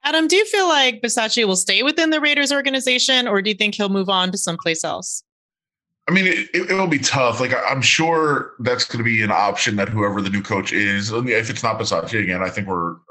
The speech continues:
Speaker 2: operating on that assumption that it's not gonna be Bisaccia. But if it's not him, you know, a coach might say, "Hey, look, he did a great job. He was good on special teams. Um, let's bring him in and be the coach," especially because – I mean, if you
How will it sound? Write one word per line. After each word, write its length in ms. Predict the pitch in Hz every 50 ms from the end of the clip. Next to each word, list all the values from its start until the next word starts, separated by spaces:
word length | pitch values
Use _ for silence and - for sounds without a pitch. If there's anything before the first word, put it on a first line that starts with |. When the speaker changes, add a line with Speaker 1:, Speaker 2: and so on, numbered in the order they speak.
| - -
Speaker 2:
operating 320 | 85 95 90 - 95 92 95
on 60 | 92
that 120 | 92 90
assumption 380 | 85 - - 107 107 110 - 101
that 80 | 98 92
it's 100 | 90 95
not 140 | 92 90
gonna 100 | - 92
be 100 | 92 92
Bisaccia. 540 | 78 87 - 101 92 90 - - 98 101 95
But 180 | 90 95 - - - - - - - - - _ -
if 80 | 120
it's 160 | 117 117 113
not 240 | 135 147 147 131 113
him, 420 | 110 131 156 143 120 113 113 113 110 - _ _ _ _ _ -
you 80 | 120
know, 100 | 117 120
a 140 | 120 127 127
coach 280 | 127 - 170 160 156 120
might 340 | 117 120 127 143 135 - - _ _ _ _ _ - 101 - - _ -
say, 260 | - - 123 120 123
"Hey, 120 | 110 120
look, 240 | 135 156 165 156 -
he 100 | - 95
did 160 | 85 107 104
a 40 | 95
great 200 | 90 98 104 104
job. 260 | 101 92 123 147 156
He 60 | 120 101
was 100 | 87 -
good 360 | - 98 92 92 92 92 95 -
on 120 | 98 95 90
special 300 | - - 120 - 127 117
teams. 480 | - 143 135 135 131 127 127 - - _ _ _ _ _ -
Um, 420 | 90 98 92 90 87 85 90 90 - 101
let's 200 | 110 107 107 -
bring 240 | - - 101 98
him 240 | 98 104 95 90 98
in 240 | 117 123 113 104 98
and 80 | 90 87
be 80 | 98
the 80 | 87 85
coach," 340 | - - 123 139 156 156 -
especially 380 | 98 - - 110 104 - 113 104
because – 540 | 95 95 - 110 98 98 90 - - - - _ _ _ _ _ -
I 60 | 104
mean, 280 | 107 101 87 82 80 - -
if 120 | - - 120
you 220 | 170 160 - -